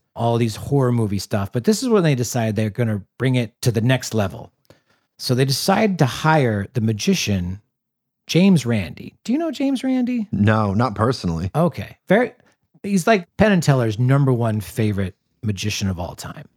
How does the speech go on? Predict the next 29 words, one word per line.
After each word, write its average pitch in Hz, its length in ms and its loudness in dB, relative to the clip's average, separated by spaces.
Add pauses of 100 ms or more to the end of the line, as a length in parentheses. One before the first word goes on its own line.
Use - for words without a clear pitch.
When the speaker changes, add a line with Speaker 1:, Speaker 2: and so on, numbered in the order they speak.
(500)
Speaker 1:
He - 80 -20
kinda 311 220 2
started 190 360 2
out 143 200 4
as, 117 160 -2
like, 113 180 -2
your 127 100 0
regular 117 600 2
Joe 113 320 0
magician, 104 720 -2 (480)
but 165 120 4
ended 294 260 2
up 180 160 2
being 160 260 2
the 139 80 2
guy 131 540 2
that 110 500 -4
made 165 300 6
a 202 40 4
career 151 680 0 (140)
out 123 160 2
of 107 160 -4
debunking 127 880 0
psychics - 800 -10 (180)
and, 117 140 0
like, 101 200 -2 (100)
the 101 220 -6
spoon 175 760 2
benders. 165 760 2